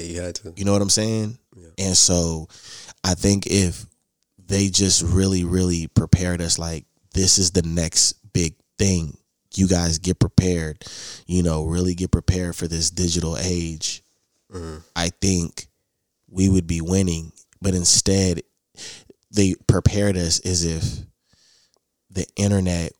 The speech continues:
Speaker 2: wasn't gonna be no bigger than what it was.
Speaker 1: Ninety-nine, two thousand.
Speaker 2: Yeah,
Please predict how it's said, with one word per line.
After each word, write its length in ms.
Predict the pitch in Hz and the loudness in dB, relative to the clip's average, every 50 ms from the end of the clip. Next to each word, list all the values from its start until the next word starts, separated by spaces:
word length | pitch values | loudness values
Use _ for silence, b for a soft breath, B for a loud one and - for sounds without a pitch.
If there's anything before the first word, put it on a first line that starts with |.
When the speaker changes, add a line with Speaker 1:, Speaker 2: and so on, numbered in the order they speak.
| _ _ _ | _ _ _
Speaker 2:
wasn't 520 | _ 87 - - 92 92 92 - 82 - - | _ -18 -8 -2 0 0 2 0 -2 -4 -4
gonna 200 | 95 87 87 85 | -4 -2 -2 -2
be 200 | 82 87 82 82 | -2 -4 -4 -2
no 260 | 82 82 87 87 85 | -2 0 0 0 0
bigger 320 | 85 85 90 87 85 90 87 | 2 0 0 0 0 0 0
than 180 | 87 87 85 87 | 0 0 0 0
what 100 | 87 87 | 0 0
it 80 | 85 | 0
was. 640 | 82 87 87 87 87 87 87 85 - - - - - _ _ _ _ _ _ _ _ _ _ _ _ _ _ _ _ _ _ _ - | 0 0 0 0 0 -2 -2 -2 -2 -4 -6 -8 -14 _ _ _ _ _ _ _ _ _ _ _ _ _ _ _ _ _ _ _ -12
Speaker 1:
Ninety-nine, 520 | 87 82 80 78 78 78 80 78 76 73 | -10 -10 -8 -10 -10 -10 -10 -12 -12 -12
two 140 | - 85 78 | -14 -14 -12
thousand. 480 | - 82 80 78 78 78 82 80 80 - | -10 -10 -10 -10 -10 -12 -14 -18 -16 -6
Speaker 2:
Yeah, 300 | - 107 104 95 82 76 | 0 2 2 2 2 -2